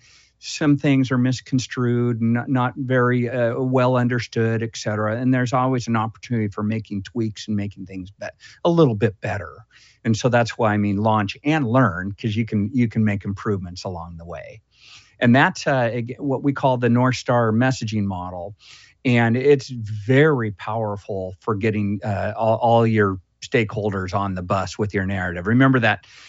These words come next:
that danger I said, number two, delegating down to somebody in, inside the organization who isn't very powerful? If you follow this narrative development model, this, uh,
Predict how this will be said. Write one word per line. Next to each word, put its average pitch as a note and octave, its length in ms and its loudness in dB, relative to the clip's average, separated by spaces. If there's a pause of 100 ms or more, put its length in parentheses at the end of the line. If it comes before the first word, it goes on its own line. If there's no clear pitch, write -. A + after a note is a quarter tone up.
(200)
that A#2 220 2
danger B2 400 4
I G#2+ 60 4
said, A2 300 0
number A#2 260 4
two, B2 320 0
delegating A2+ 680 2
down G#2+ 300 0
to G#2 60 -2
somebody G#2+ 520 0
in, G#2 180 -2
inside A2+ 480 -2
the A2 80 0
organization A2 600 0
who A2 160 0
isn't G#2+ 200 -2
very G#2+ 200 -2
powerful? A2 540 -4 (680)
If B2+ 180 0
you B2 100 0
follow F#3 560 0
this C3 580 0
narrative B2 680 0
development A2+ 560 -2
model, G#2 580 -2
this, A2 240 0
uh, G2 240 -2